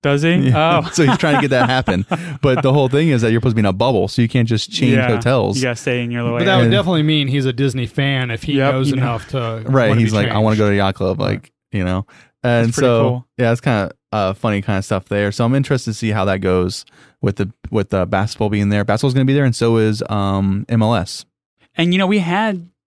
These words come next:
Speaker 1: the, um, the history on the Wide World of Sports
Speaker 2: Mm-hmm.
Speaker 1: complex, and it's, uh, I mean,
Speaker 3: Massive.
Speaker 1: if you,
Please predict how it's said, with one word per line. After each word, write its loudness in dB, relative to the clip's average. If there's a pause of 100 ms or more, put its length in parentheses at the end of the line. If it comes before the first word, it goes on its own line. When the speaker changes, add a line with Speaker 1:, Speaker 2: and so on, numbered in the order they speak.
(200)
Speaker 1:
the, 0
um, -2
the -2
history -2
on 0
the -2
Wide -2
World -2
of -6
Sports -2
Speaker 2:
Mm-hmm. 0 (240)
Speaker 1:
complex, -4
and -4
it's, -4
uh, -2 (500)
I -6
mean, 2 (140)
Speaker 3:
Massive. -2
Speaker 1:
if -4
you, -4